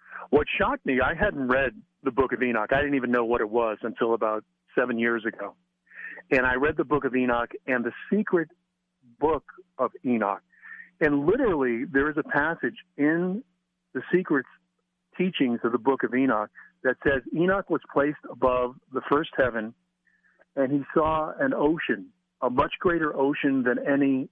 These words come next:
earthly ocean. And he explains the motion of the sun. He also explains how the moon generates its light. It's very exacting. It's more of a scientific book than a philosophical book. It's almost like reading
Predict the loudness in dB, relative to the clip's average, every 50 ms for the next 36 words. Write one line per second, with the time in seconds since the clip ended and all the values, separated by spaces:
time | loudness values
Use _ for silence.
0 | _ _ 0 0 0 0 0 0 0 0 0 0 0 0 0 0 0 -2 -6 -8
1 | -10 -14 -18 _ -20 -18 -16 -16 -18 -18 -18 -20 -20 _ _ 0 2 2 4 2
2 | 2 2 0 -2 -6 -8 -2 0 0 2 2 2 2 0 -2 -4 -10 -18 _ _
3 | -2 0 2 4 4 4 2 2 0 0 0 2 2 0 0 -4 -10 -2 0 2
4 | 2 2 0 -2 -4 -8 _ _ _ _ _ _ _ _ 0 0 2 2 0 2
5 | 2 0 0 0 -4 -4 -2 0 2 2 4 4 2 2 0 -2 -8 _ _ _
6 | _ _ _ _ _ -20 _ _ 0 0 0 2 2 0 0 2 2 2 4 2
7 | 2 2 0 0 -2 -6 -8 -8 -4 0 0 2 2 2 2 2 2 0 -2 -2
8 | -4 -6 -4 -2 0 2 2 2 0 -4 -10 _ _ _ _ _ _ _ _ _
9 | _ -6 -6 -4 -6 -2 0 2 2 4 2 0 0 0 -2 -2 -4 0 0 0
10 | 2 2 0 -2 -4 -8 -8 -6 -6 -6 -6 -2 0 2 2 4 2 2 0 -2
11 | -4 -2 -2 0 0 0 0 -2 -4 -6 -2 -2 0 0 0 -2 -2 _ -2 0
12 | 0 0 -2 _ _ -20 -20 -20 -20 _ _ 0 0 2 2 2 2 2 2 2
13 | 0 0 0 0 0 0 0 0 0 0 0 0 0 0 0 0 2 2 2 2
14 | 0 0 0 -2 0 0 0 0 2 2 2 2 0 0